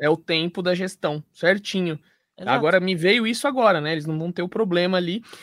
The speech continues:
Speaker 1: E muita gente, né,
Speaker 2: E,
Speaker 1: que a
Speaker 2: e,
Speaker 1: gente
Speaker 2: e
Speaker 1: foi
Speaker 2: vamos,
Speaker 1: pergun-
Speaker 2: e, e vamos, e vamos falar que é o tempo dessa gestão, porque politicamente o São Paulo vai ter eleição no fim do ano e até agora só o Júlio Casares é candidato, né? E,
Speaker 1: Exato.
Speaker 2: e nem, nem
Speaker 1: E nem
Speaker 2: formalmente, mas nem, não vai, provavelmente não vai ter concorrência.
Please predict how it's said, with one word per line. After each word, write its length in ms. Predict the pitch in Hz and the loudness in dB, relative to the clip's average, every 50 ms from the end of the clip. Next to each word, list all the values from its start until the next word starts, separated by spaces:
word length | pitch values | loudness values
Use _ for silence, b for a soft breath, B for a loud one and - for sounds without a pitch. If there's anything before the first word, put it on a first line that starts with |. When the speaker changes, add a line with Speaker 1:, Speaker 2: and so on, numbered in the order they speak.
| B B B | B B B
Speaker 1:
E 60 | 170 | 6
muita 340 | 185 202 285 349 370 311 233 | 6 6 6 6 6 6 6
gente, 400 | 170 175 185 233 302 - 320 - | 6 4 2 2 2 0 2 2
né, 80 | 202 | 2
Speaker 2:
E, 20 | 208 | 4
Speaker 1:
que 60 | 165 | 4
a 40 | 170 | 4
Speaker 2:
e, 40 | 180 | 6
Speaker 1:
gente 140 | 185 185 | 8 6
Speaker 2:
e 40 | 175 175 | 8 10
Speaker 1:
foi 140 | 196 220 | 8 8
Speaker 2:
vamos, 160 | 262 277 262 180 | 8 8 4 4
Speaker 1:
pergun- 140 | 190 175 | 4 4
Speaker 2:
e, 220 | 170 175 156 170 165 | 4 4 4 2 2
e 20 | |
vamos, 300 | 151 185 220 262 240 180 | 4 4 4 4 4 2
e 40 | 151 | 4
vamos 240 | 156 180 226 262 - | 2 2 0 2 0
falar 240 | 220 185 170 160 151 | 2 4 4 4 2
que 160 | 151 - 151 147 | 2 -2 -2 0
é 60 | 147 | 0
o 60 | 147 | -2
tempo 300 | 147 - 143 135 135 131 | -2 -6 -10 -10 -10 -6
dessa 240 | 131 127 117 - 123 | -6 -6 -6 -6 -8
gestão, 380 | 123 127 123 - - 151 175 | -8 -10 -10 -8 -10 -10 -10
porque 400 | 175 - 196 196 - 143 131 123 113 117 | -8 -10 -10 -8 -4 -2 -2 -2 -2 -4
politicamente 680 | _ 143 143 143 143 - - 147 131 135 135 127 120 - | _ -4 -4 -4 -6 -4 -4 -4 -4 -4 -6 -8 -8 -10
o 20 | 131 | -10
São 160 | - 135 127 | -10 -10 -8
Paulo 180 | 113 123 123 120 | -6 -6 -4 -4
vai 140 | 123 120 | -4 -6
ter 120 | 120 - 131 | -4 -6 -6
eleição 300 | 127 127 127 - - 123 | -6 -6 -6 -6 -10 -10
no 80 | 127 | -12
fim 160 | 123 - 139 139 | -12 -12 -12 -8
do 140 | 139 131 120 | -4 -2 -2
ano 140 | 135 156 175 | -2 -2 -2
e 20 | |
até 160 | 170 175 - | -4 -2 -2
agora 280 | 170 160 151 143 143 151 | -4 -2 0 -2 -2 -2
só 220 | - - 151 143 151 | -4 -2 -2 -2 0
o 20 | |
Júlio 240 | 147 160 151 170 170 | 0 -2 -4 -4 -2
Casares 540 | - - 185 185 165 135 131 135 135 - 160 | 0 0 0 0 2 2 2 2 2 -2 -8
é 40 | |
candidato, 680 | - - 165 151 160 196 165 160 147 127 120 - - 131 | -6 -4 -6 -6 -6 0 2 4 4 4 2 -2 -6 -4
né? 180 | 127 131 135 127 113 - 120 _ _ | 0 0 0 -2 -4 -12 -20 _ _
E, 140 | - 143 165 | 0 0 0
Speaker 1:
Exato. 380 | 165 190 214 170 143 131 - - | 2 4 4 4 4 4 4 4
Speaker 2:
e 60 | 175 | 2
nem, 180 | 208 254 240 | 2 4 2
nem 0 | |
Speaker 1:
E 220 | 220 202 214 247 294 | 2 2 2 2 2
nem 80 | 330 | 0
Speaker 2:
formalmente, 720 | 311 - 226 269 277 269 262 277 277 254 220 208 196 175 - 151 | -4 4 8 8 10 10 10 6 6 6 4 2 2 0 -4 0
mas 240 | 156 156 151 147 147 | 4 4 4 4 2
nem, 260 | 160 180 190 196 196 | -2 -6 -4 -4 -4
não 240 | 190 196 208 226 262 | -2 -2 -2 -2 0
vai, 140 | 269 233 - | -2 -2 -2
provavelmente 380 | 180 - 220 214 214 220 - 214 | -2 -2 -2 -2 0 -2 0 0
não 120 | 208 220 | 0 2
vai 100 | 220 226 | 2 0
ter 120 | 220 - 214 | 0 -2 -4
concorrência. 800 | - - - - - 226 - - 202 135 - - - - 147 | -4 -6 -6 0 0 0 2 0 -4 -6 -4 -8 -10 -10 -12